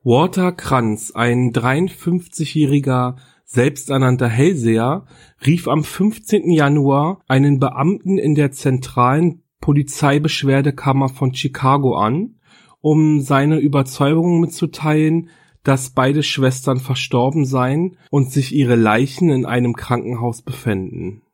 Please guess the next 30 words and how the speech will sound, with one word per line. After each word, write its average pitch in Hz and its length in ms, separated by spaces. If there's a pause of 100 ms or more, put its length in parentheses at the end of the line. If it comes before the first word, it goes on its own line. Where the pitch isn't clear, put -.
(420)
Er 131 140
erklärte, 151 560
dass 156 220
er 151 100
diese 147 360
Offenbarung 139 720
in 131 100
einem 123 280
Traum 151 380
erlebt 110 440
habe, 117 480 (280)
bevor 135 360
er 139 120
den 135 180
Anruf 127 400
abbrach. 98 760 (200)
Die 135 80
Polizei 147 640
konnte 175 380
den 156 200
Anruf 160 400
an 147 160
einen 143 300
Ort 143 320
in 147 120
der 139 140
Nähe 135 280
seines 135 420
Hauses 123 380
zurückverfolgen. 101 1080